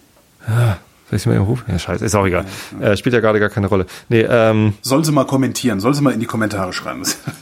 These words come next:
Speaker 2: <laughs>
Speaker 1: Meine Frau kommentiert nicht. <laughs>
Speaker 2: Meine Frau kommentiert nicht.
Speaker 1: Es, und das halte ich für sehr schlau übrigens. Also die hält sich bei sowas immer raus. Weil man,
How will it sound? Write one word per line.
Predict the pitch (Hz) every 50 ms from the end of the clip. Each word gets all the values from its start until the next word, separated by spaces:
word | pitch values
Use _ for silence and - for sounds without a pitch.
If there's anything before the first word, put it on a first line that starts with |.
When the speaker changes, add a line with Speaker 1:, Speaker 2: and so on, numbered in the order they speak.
| -
Speaker 2:
<laughs> | - - _ _ _ -
Speaker 1:
Meine | 156 117 113 - - - - 135 120 120 120 117 113 104 98 98
Frau | 92 - - 95 95
kommentiert | - - 95 90 90 85 - - 101 - -
nicht. | 92 92 - - - - - - - - - - - - - - - - - -
<laughs> | 208 202 - - - - - - - - - -
Speaker 2:
Meine | 104 110 110 113 113 113
Frau | 107 - - 113 110 110 110
kommentiert | - - 120 107 110 107 104 - - 120 113 104 - -
nicht. | 101 90 80 73 - - - - - - _ _ _ _ _ _ _ _
Speaker 1:
Es, | - 135 107 110
und | - 165 143
das | 147 139 -
halte | 196 202 196
ich | 208 160
für | - 165
sehr | 143 143 151 139
schlau | - - 139 127 117
übrigens. | 101 90 85 95 90 90 90 90 -
Also | 107 95
die | 95 107
hält | 107 113 113
sich | - 120 110
bei | 117 107
sowas | 101 113 113 104
immer | - 117 107 104
raus. | 98 98 95 92 90 - - - _ - - - - - _ _ _ _ _ _
Weil | - - 135 104 98 98 101 104 123 - - 175 - - - - - 113 -
man, | - 107 110 110 -